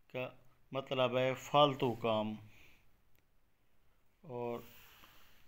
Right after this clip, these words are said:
दूसरा था, जिसका मतलब था मुसीबत आना।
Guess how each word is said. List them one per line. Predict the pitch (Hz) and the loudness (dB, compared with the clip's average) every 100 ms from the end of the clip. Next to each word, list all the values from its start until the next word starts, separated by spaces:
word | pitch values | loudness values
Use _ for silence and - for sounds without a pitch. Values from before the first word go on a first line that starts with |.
| - | -8
दूसरा | 139 139 147 135 | -6 -4 2 2
था, | 135 135 143 151 - - - - - | 4 2 0 -4 -18 -20 -20 -18 -10
जिसका | 117 117 113 139 131 123 110 123 | -6 -6 -8 -12 -6 -4 -2 0
मतलब | 117 120 139 135 120 - | 2 2 4 4 4 4
था | 123 | 4
मुसीबत | 120 120 117 - 180 135 135 135 | 4 2 0 -2 -2 4 4 6
आना। | 135 139 | 4 6